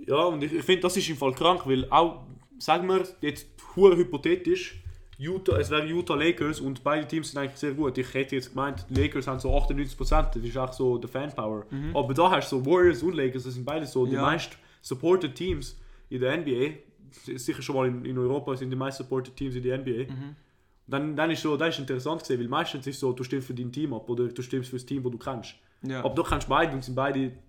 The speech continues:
Speaker 1: extrem gut und
Speaker 2: Ist
Speaker 1: beide,
Speaker 2: so.
Speaker 1: hast du den LeBron auf der einen Seite, hast du den Curry auf der anderen Seite.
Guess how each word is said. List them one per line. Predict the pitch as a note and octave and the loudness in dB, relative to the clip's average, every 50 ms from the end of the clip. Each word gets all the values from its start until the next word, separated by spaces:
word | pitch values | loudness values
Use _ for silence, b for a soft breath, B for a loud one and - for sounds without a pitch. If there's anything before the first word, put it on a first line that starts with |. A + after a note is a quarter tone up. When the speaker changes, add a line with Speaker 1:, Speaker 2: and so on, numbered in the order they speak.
| - - _ - _ _ - B2+ | -20 -20 _ -20 _ _ -20 -20
Speaker 1:
extrem | - - - C3+ C3 B2+ | -20 -12 -6 -4 -4 -4
gut | B2 C#3 D#3 D3+ - B2 | -2 -4 -4 -4 -4 -6
und | A#2+ A#2 A2 | -6 -6 -6
Speaker 2:
Ist | C#3 | -4
Speaker 1:
beide, | C3+ C3+ C3 A#2+ A#2+ | -4 -2 -2 -4 -4
Speaker 2:
so. | C3 C3 | -4 -4
Speaker 1:
hast | A#2+ B2 - | -6 -4 -2
du | C3 B2 | -2 -2
den | A#2+ A#2+ | -2 -2
LeBron | A2+ B2 C3+ C3+ C#3 | -2 -2 -2 -2 -2
auf | C#3 | -4
der | C3+ C#3+ C#3 | -6 -6 -8
einen | C3+ C3 | -6 -6
Seite, | C#3+ C3 B2+ - B2 | -8 -8 -6 -6 -8
hast | B2 | -8
du | B2+ | -8
den | - | -6
Curry | - C3+ C3 | -4 -4 -4
auf | B2+ - | -4 -4
der | B2+ | -6
anderen | B2+ B2 B2 B2+ A#2+ | -6 -6 -8 -10 -10
Seite. | - - B2+ B2+ | -8 -8 -8 -8